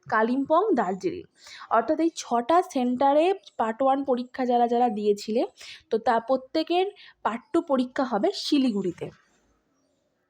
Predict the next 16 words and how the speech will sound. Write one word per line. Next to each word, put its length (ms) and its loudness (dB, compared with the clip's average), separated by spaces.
ওকে, 240 2
বোঝাতে 320 4
পারলাম? 380 4
তোমরা 220 4
নিজেরা 320 4
দেখে 280 2
নিয়েছো 340 2
কে, 440 -2
তা-, 180 2
তাহলে 180 2
তোমাদের 360 -2
সেন্টার 320 0
কোথায় 400 0
হতে 240 0
চলেছে। 440 4
তো 280 4